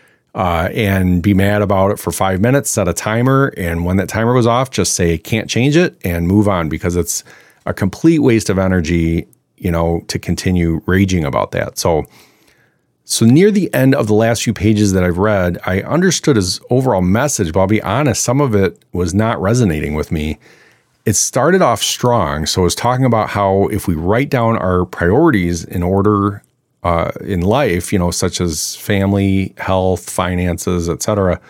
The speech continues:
then our schedule should be reflecting that. And often it's not. So that's what he was talking about, is to look at your schedule, right? I totally agree with that. If you're,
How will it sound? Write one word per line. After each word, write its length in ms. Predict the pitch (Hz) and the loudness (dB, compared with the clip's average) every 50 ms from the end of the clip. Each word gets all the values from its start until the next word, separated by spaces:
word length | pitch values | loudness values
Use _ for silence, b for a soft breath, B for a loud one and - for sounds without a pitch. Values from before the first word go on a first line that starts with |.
| b b b b b b b b - | b b b b b b b b -2
then 100 | 117 117 | -2 0
our 80 | 107 | 0
schedule 560 | - - - - - 175 202 208 190 135 107 | -2 -2 -4 -2 0 0 2 4 4 2 2
should 260 | - - - 110 101 92 | 2 2 0 0 0 2
be 220 | 101 95 92 90 | 2 0 0 2
reflecting 600 | 90 90 - - - 147 156 - - 113 90 71 | 0 -2 -2 -2 -2 -2 -2 0 -2 -2 -2 -2
that. 260 | 65 64 62 58 - _ - - | -4 -6 -10 -10 -12 _ -8 -6
And 160 | 82 87 95 | -2 -2 0
often 380 | 95 117 127 127 - 120 101 | 0 0 0 0 0 0 0
it's 380 | 87 78 - - - - - - | -2 -2 -4 -6 -8 -6 -4 -2
not. 440 | 95 101 113 113 78 - - - - | -2 0 0 -2 -2 -6 -10 -10 -8
So 160 | - - 90 | -4 -4 -2
that's 240 | 87 95 98 - - | -2 -2 -4 -2 -2
what 140 | 92 80 98 | -4 -2 -2
he 60 | 92 | -2
was 100 | 82 - | -4 -4
talking 300 | - - 123 123 120 113 | -2 -2 -2 0 0 0
about, 140 | 90 85 80 | 0 0 -2
is 100 | 78 - | -2 -2
to 180 | 90 85 80 B B B B B B B B B B B - | -2 -4 -4 B B B B B B B B B B B 2
look 240 | 151 190 185 - 185 | 2 2 4 4 2
at 60 | - | 2
your 140 | - 113 - | 2 0 0
schedule, 420 | - - 180 196 202 151 101 82 | 0 0 0 0 2 2 0 2
right? 200 | 78 85 92 104 | 2 2 2 2
I 60 | 107 | 0
totally 440 | 104 - - - 165 175 170 156 135 | 0 -2 0 2 4 4 6 4 2
agree 200 | 107 104 123 123 | 4 2 2 4
with 120 | 110 92 | 4 2
that. 180 | 85 82 82 85 | 2 2 0 0
If 140 | 87 - - | -2 0 -2
you're, 120 | 104 - | -2 -2